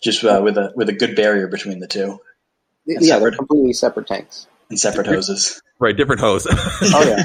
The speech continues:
Speaker 2: The, the hoses are clearly, clearly distinguishable. One is a, a big blue four-inch hose, and the other is a, um, a three-quarter inch hose, or actually one inch.
Speaker 3: W-, why do some customers want to flush out the tank and, and others not?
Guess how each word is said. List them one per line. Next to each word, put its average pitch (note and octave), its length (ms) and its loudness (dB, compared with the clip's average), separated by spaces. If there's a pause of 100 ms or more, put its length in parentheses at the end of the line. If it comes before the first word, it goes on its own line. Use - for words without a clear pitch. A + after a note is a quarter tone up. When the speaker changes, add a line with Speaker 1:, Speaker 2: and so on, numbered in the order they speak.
(140)
Speaker 2:
The, C3+ 160 -6
the B2 80 0
hoses C#3+ 320 2
are C3 100 2
clearly, B2+ 500 0
clearly A2+ 360 -2
distinguishable. A2 920 -10
One A2+ 200 -6
is A2 140 -6
a, G#2+ 320 -4
a - 60 -18
big A2+ 260 -2
blue A#2 420 -2 (200)
four-inch A#2 440 -2
hose, B2 300 -2
and G#2+ 100 -10
the A2 80 -8
other G#2+ 200 -2
is G#2 160 -6
a, G2+ 180 -4
um, - 280 -16 (380)
a - 80 -10
three-quarter G#2 480 -4
inch - 240 -20
hose, - 380 -18
or G#2 100 -4
actually G#2+ 220 -8
one G#2 200 -8
inch. - 260 -20 (420)
Speaker 3:
W-, G#2+ 160 -6
why C3 360 0
do F#3 140 -8
some D#3+ 680 -4 (1000)
customers C3+ 500 -4
want A2 200 0
to - 40 -6
flush - 420 -4
out A2+ 280 0
the G#2+ 60 -12
tank B2 400 -4
and, G#2 240 -8
and G2 160 -8
others G#2 440 -4
not? A2 360 -8